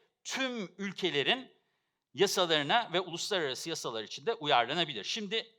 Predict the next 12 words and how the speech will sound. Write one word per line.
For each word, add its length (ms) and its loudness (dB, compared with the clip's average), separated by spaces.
ne 260 -2
öneriyoruz? 580 -4
Türk 220 -8
Ticaret 380 2
Kanunu 360 2
için 280 -4
madde 480 8
üç 220 -10
yüz 100 -6
otuz 300 -8
bir. 220 -4
Şirketler 680 4